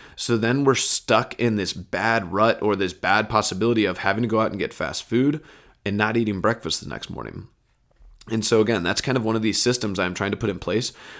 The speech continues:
where I will never again, <laughs> this is kinda cool to say, I don't think, unless Instacart goes away, I will ever be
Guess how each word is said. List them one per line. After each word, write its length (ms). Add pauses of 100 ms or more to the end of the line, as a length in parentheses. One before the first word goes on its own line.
where 180
I 100
will 160
never 720 (420)
again, 580
<laughs> 0
this 120
is 60
kinda 220
cool 240
to 80
say, 280 (340)
I 120
don't 220
think, 180
unless 300
Instacart 380
goes 160
away, 360
I 100
will 260
ever 320
be 560